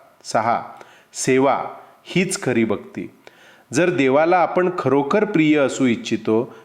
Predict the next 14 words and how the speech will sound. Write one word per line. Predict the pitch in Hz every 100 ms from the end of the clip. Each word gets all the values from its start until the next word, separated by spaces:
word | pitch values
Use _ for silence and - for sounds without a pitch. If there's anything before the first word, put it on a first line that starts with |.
| _
तर | 143 147
सेवा, | - 127 117 139 165
करुणा | 180 - - 117 123 135 160 160 -
आणि | 123 160
प्रेम | 165 151 135 92 - - - _ -
हेच | 160 180 - -
तीन | 127 113
पाय | 113 104 101
आहेत. | 92 92 95 - - _ - - _
आपण | 123 123 190
मंदिरात | 170 135 143 180 190
जी | 151 185
ज्योत | 151 151
पेटवतो, | 151 135 120 117 107 107 107 -